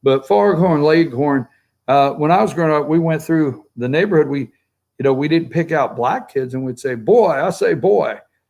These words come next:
I don't know. We didn't pick out any black kids when we did it. But, uh, Cory Booker's all upset.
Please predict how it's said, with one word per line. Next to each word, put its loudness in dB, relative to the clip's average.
I -4
don't -2
know. -4
We -2
didn't -4
pick -4
out 0
any -2
black -4
kids -4
when -6
we -8
did -6
it. -10
But, 0
uh, 0
Cory 4
Booker's 2
all 4
upset. -2